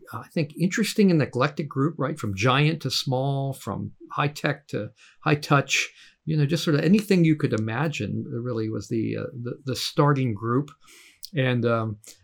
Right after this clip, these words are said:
you know, kind of in the same spirit of cooperation, right? There were, there's no, um, uh, money exchange. We didn't, we made a conscious choice not to set up a separate legal entity, but to operate from a position of goodwill. Uh, people contributed, you know,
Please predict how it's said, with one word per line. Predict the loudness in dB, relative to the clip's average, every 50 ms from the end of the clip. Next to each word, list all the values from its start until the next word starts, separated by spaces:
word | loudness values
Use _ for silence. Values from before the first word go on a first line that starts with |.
| _ _ -20 -14 _ 2
you | 4 4
know, | 4 4
kind | 4 4 4 6 8
of | 8
in | 8 8
the | 8 6
same | 4 6 6 8 8 6
spirit | 4 2 0 -2 2 6 6 8 8 6 4 2 0
of | -4 -4 -4
cooperation, | -2 0 0 2 0 0 -2 -4 -4 -4 -4 -6 -6 -6
right? | -4 -4 -4 -4
There | -4 -6
were, | -6 -6 -8 -8
there's | -6 -6 -2 2
no, | 4 4 6 6 4 2
um, | 0 0 -2 -4 -6 -10 -16 -12 -8
uh, | -6 -4 0
money | 4 6 6 8 8 8 8
exchange. | 8 6 4 4 4 6 6 6 6 4 4 2 0 -4 -8 -6 -2
We | -2 0
didn't, | 0 0 -2 -4 -6 -10 -10 -10 -8
we | -8 -6
made | -4 -4 -2 -2
a | -4 -4 -8 -16 -20 _ 0
conscious | 2 2 2 2 0 -2 -2
choice | -2 -2 -2 0 0
not | 0 0 2 0 0 0
to | -4
set | -4 -4 -4 -6
up | -6 -6 -10
a |
separate | -8 -6 -6 -6 -6 -6 -4 -2
legal | 0 0 0 0 0
entity, | -2 -4 -8 -8 -4 -4 -2 -2
but | -2 -4 -4 -4
to | -6 -6 -6 -8 _ -20 -20 _ _ _ _ 0
operate | 2 2 2 4 4 4 4 4 2
from | -2 -4 -4 -4
a | -4
position | -6 -8 -8 -6 -6 -6 -6 -6 -6 -8
of | -8 -8 -6
goodwill. | -6 -6 -4 -4 -4 -4 -2 -2 -2 -4 -4 -6 _ -18 -20 _ _ _
Uh, | -10 -8
people | -2 0 0 0 0 0
contributed, | -2 -4 -2 2 4 4 6 6 6 4 4 4 2 2 -2 -10 -14 _ _ _ _ _
you | -4 -2 -2
know, | -2 -2 -6 -8